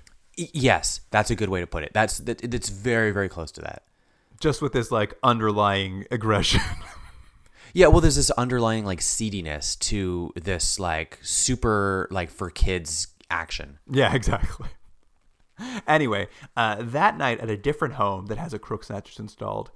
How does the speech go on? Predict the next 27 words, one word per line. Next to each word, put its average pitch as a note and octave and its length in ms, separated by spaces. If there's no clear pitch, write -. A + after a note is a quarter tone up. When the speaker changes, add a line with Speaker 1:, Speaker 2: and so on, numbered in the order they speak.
Speaker 1:
a, G#2+ 200
uh, G#2 200
a A2+ 140
couple D4+ 520
is, A2+ 320
uh, G2+ 240
waking E3 640
up A2+ 360
to - 80
discover B2+ 420
a G#2+ 80
coffin G3 640
in G#3 140
their G3+ 180
room G#2+ 580
and A#2 120
a A2 60
computer D3+ 500
ghost A#2 540
rising B2+ 560
out B2+ 160
of G2+ 80
it G2+ 180
to D#3+ 120
scare F#2 500
them. G2 400
Speaker 2:
Yeah. C3 340